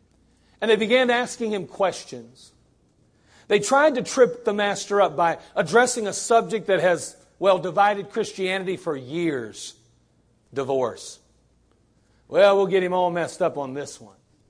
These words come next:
We'll divert him. We'll sidetrack him. We'll catch him in a, a, a, an in-, inconsistency." But Jesus, although he's teaching the people, in the midst of confronting the doctors of the law,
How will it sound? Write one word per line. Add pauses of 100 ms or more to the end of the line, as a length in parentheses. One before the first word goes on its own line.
(1080)
We'll (200)
divert
him.
We'll
sidetrack
him.
We'll
catch
him
in
a, (240)
a, (360)
a,
an
in-,
inconsistency." (920)
But
Jesus, (340)
although
he's
teaching
the
people, (2250)
in
the
midst
of
confronting
the (160)
doctors
of
the
law,